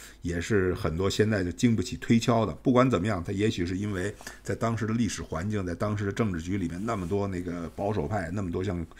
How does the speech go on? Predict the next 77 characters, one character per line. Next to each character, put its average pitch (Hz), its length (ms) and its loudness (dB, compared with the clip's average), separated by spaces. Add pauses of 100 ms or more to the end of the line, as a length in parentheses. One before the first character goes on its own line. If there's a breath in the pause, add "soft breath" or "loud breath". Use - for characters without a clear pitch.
(280 loud breath)
Gr-，Gromyko 90 800 0
什 95 120 -4
么 95 80 -2
什 92 60 -2
么 92 80 -2
其 - 180 -6
他 98 180 -4
那 101 120 -2
种， 87 180 -2
那 104 120 0
些 101 80 0
人 101 100 0
后 104 160 0
来 95 100 2
不 104 140 0
都 107 100 2
是 101 160 2 (280 loud breath)
政 120 180 6
变， 117 240 6
不 101 80 4
都 104 180 4
是 92 100 0
政 101 220 2
治 82 40 -2
局 87 100 0
里 98 80 0
好 92 180 -4
几 87 120 0
个 87 100 0
人 82 80 -2
都 87 80 -4
参 98 240 -4
与 85 120 -4
了 73 120 -8
嘛？ 78 100 -6 (320 loud breath)
所 - 140 0
以 104 60 4
那 101 120 2
些 98 160 4
保 101 280 0
守 85 100 2
派， 95 180 0
那 87 140 -2
些 98 140 0
那 98 120 -4
个， 85 220 -4 (300 loud breath)
那 90 140 -6
个， 90 100 -6
那 92 140 -6
个， 90 100 -4
那 87 120 -6
个， 85 120 -6
那， 87 160 -6
那 95 180 -4
种， 82 160 -4 (240)
那 95 80 -6
种， 82 220 -4 (180)
那 95 140 -6
种， 80 280 -6
那 127 120 2
些 92 200 0
人， 82 280 -2
OK， 92 260 -2 (360 loud breath)
是 - 180 -4
在 107 180 2
那 123 160 6
种 87 100 2
影 104 200 2
响 82 160 0
下， 90 100 0
Gorbachev 101 480 0
做 95 220 4
了 80 60 0
很 73 220 -8
多， 92 200 0
也 80 120 -2
是 82 220 -2